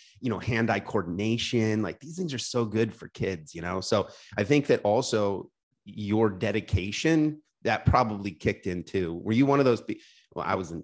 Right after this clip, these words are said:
A D D kid and they're like, "Throw this kid in some kind of martial <laughs> arts." And, like, it was the only thing that made me focus. Everything else, I just got kicked out of class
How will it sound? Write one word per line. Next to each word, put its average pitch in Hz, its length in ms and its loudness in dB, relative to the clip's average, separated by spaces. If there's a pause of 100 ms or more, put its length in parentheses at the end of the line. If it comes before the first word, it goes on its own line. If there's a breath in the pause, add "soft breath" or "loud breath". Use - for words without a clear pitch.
(100)
A 92 100 -6
D 85 120 -10
D 80 160 -12
kid 87 340 -2
and 78 180 -10 (320 soft breath)
they're 101 120 2
like, 95 180 2
"Throw 156 220 6
this 143 160 4
kid 147 280 2
in 117 120 0
some 123 240 -2
kind 139 180 0
of 110 80 2
martial 113 400 -2
<laughs> - 160 -4
arts." - 320 -4
And, 101 80 0
like, 101 240 0
it - 40 2
was 107 120 0
the - 160 2
only 127 320 4
thing 113 580 0
that 107 280 -2
made 113 360 2
me 104 140 2 (200)
focus. - 840 -4 (1300 loud breath)
Everything 135 420 6
else, 120 300 2
I 104 80 2
just 104 200 -6
got 104 180 -4
kicked - 240 0
out 98 100 2
of 90 80 -4
class 101 420 -2